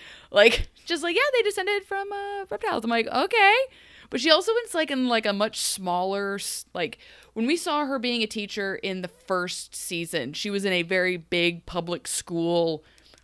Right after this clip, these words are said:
thirty kids at a desk. She's addressing them all. Now it's got much more of, like, a v-, everyone's desk is in a circle, but there's only, like, seven of them.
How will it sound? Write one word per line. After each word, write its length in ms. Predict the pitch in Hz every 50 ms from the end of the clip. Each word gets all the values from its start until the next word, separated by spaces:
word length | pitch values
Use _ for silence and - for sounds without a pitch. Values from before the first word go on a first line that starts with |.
| _ _ -
thirty 440 | - - - 190 175 170 165 160
kids 300 | 156 - 185 165 160 160
at 60 | 170 160
a 60 | 160
desk. 720 | 156 170 165 160 156 156 151 - - - - - - - _
She's 220 | - - - 190
addressing 360 | 190 165 180 165 170 - 170 160
them 120 | 156 156
all. 240 | 156 147 151 151 - - - - - - 214 -
Now 300 | - 214 220 220 226 254
it's 140 | 254 240 -
got 280 | - 233 220 202 -
much 240 | 202 202 196 - -
more 240 | 196 185 180 180 180
of, 140 | 175 170 175
like, 200 | 165 147 165 -
a 160 | 156 156 156
v-, 120 | 165 175 - - _ _ _ -
everyone's 420 | 208 196 208 196 202 202 208 175
desk 280 | - 185 160 170 - -
is 120 | 190 180
in 60 | 185 165
a 40 | 165
circle, 500 | - - 175 - - - 185 185 190 185 -
but 100 | 202 185
there's 140 | 196 180
only, 140 | 190 185 185
like, 200 | 180 165 156 -
seven 400 | - - - 185 170 175 196 190
of 160 | 202 202 196
them. 300 | 208 220 220 226 233 226